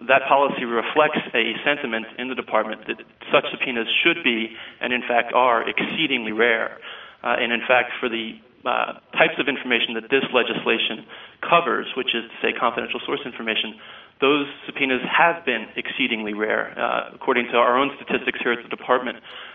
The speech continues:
uh, we've authorized the issuance of subpoenas seeking confidential source information in fewer than two dozen cases since nineteen ninety-one.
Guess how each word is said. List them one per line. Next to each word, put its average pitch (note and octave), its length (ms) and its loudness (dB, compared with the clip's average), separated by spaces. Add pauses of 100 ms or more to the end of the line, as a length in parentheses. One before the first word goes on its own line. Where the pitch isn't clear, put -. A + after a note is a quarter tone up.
(140)
uh, A#2 200 4
we've A#2+ 140 4
authorized B2 520 4
the B2 100 2
issuance B2 300 -2
of - 160 -18
subpoenas A#2+ 480 0
seeking A#2+ 280 -2
confidential A2+ 540 -6
source A#2+ 200 -6
information A2 580 -6 (380)
in B2 180 -8
fewer C3+ 200 6
than A#2+ 160 0 (120)
two D3+ 80 0
dozen B2 320 2
cases A#2+ 440 -4 (140)
since A#2 140 -12 (240)
nineteen A#2 320 -4
ninety-one. A2 520 -6